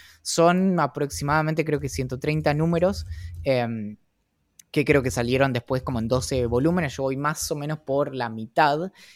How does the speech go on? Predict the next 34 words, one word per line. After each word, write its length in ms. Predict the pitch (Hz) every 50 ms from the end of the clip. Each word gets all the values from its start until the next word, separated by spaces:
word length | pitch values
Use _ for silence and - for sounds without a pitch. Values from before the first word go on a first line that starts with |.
| _ _ _
y, 300 | - 180 170 160 151 151
mm, 440 | 143 139 131 127 123 120 117 117 120 127
hay 180 | 160 170 156
muchas 380 | 143 147 151 156 147 - 139 139
diferencias 420 | 127 123 131 131 135 139 151 143
con 200 | - - 135 127
la 100 | 123 135
serie, 300 | 143 - 185 185 190 185
pero, 320 | 170 - 147 147 151 160 156 - - - _ - - -
eh, 160 | - 127 120 -
es 200 | - 175 160 -
mucho 400 | 156 160 160 165 175 165 - 170
más 260 | 156 151 151 147 151 -
completo, 840 | - - 147 139 131 - 143 139 147 143 - 156 151 165 185 - _ _ _ _ _
eh, 560 | - 127 120 117 113 113 110 107 107 - - _ _ _ _ _ _ _ _ _ _ _
en 140 | - 143 135
términos 380 | 147 147 147 156 156 151 147 131
de, 260 | 127 131 135 - - _
de 280 | 127 120 123 120 117 -
que 140 | - 127
te 120 | 123 - 127
muestra 340 | 131 147 160 180 - 165 160
muchas 420 | 160 156 170 170 - 180 160 -
historias 380 | 147 - - 151 156 151 151 151
de, 160 | 147 127 120
de 160 | 127 131 127
muchos 320 | 131 147 165 156 - 160
superhéroes 500 | - 139 127 135 135 139 156 165 160 - -
y 140 | - 135 127
de 100 | 131 123
Seven 440 | - - 165 151 151 160 165 165 165
son 260 | - - 147 139 143
solo 300 | - - 151 151 147 143
un, 180 | 143 143 139